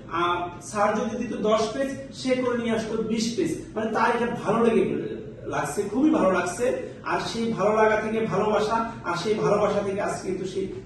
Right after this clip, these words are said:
শর্ট হ্যান্ডেই সরকারি চাকরি পেয়েছে। তো আপনারা যারা দেখছেন সরকারি চাকরি পান নাই, এই যে মেয়েটা অনার্স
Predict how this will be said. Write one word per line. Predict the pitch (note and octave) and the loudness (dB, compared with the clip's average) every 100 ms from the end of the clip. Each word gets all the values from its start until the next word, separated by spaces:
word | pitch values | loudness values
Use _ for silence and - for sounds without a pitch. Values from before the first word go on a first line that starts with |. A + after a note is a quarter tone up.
| - | -14
শর্ট | - G3 G3+ | 0 2 4
হ্যান্ডেই | A3+ A3+ | 2 0
সরকারি | - F#3 E3+ F3 | -2 -4 0 0
চাকরি | - - - - | 0 -2 -4 -6
পেয়েছে। | - - - - - - - - - - | -6 -6 -10 -12 -14 -18 -18 -18 -18 -6
তো | - | -2
আপনারা | - G3+ C4 C#4 B3 | 2 2 6 6 6
যারা | B3 A3+ | 4 2
দেখছেন | A3 A3 C4 C4 - - - - | 2 2 0 0 0 -4 -10 -14
সরকারি | - A#3 A3+ A#3 A#3 | -8 0 2 2 0
চাকরি | A3+ G#3+ A3+ - | 0 0 0 0
পান | F#3+ G#3 | 2 2
নাই, | G3+ G#3 - - - - - - - - - | 2 0 0 -4 -12 -18 -18 -18 -18 -16 -6
এই | A3+ A3+ | -2 -2
যে | C4+ A3 | 0 2
মেয়েটা | G#3+ G#3+ | 4 6
অনার্স | F3 F3+ A3+ | 6 6 4